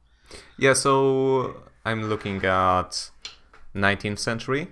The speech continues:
'cause this is, as Jared mentioned, uh, when some countries start going back on the sodomy laws. And by the end of nineteenth century,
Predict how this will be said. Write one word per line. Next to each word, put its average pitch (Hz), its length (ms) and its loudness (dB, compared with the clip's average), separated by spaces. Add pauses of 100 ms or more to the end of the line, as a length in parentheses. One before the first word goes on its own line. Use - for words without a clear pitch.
(380)
'cause 90 200 -6
this 95 200 -4
is, - 280 -10
as 95 300 -2
Jared 95 260 -2
mentioned, 95 600 -6 (460)
uh, 113 640 -2
when 117 720 -4 (440)
some 120 240 -4
countries 135 560 -2
start 110 720 2
going 98 360 -2 (140)
back 107 340 2
on 104 220 -6
the 104 160 0
sodomy 104 440 -4
laws. 135 360 -4 (1120)
And 104 320 -6
by 107 140 2
the 98 320 -8
end 147 360 -4
of - 200 -8
nineteenth 90 380 -8
century, - 520 -10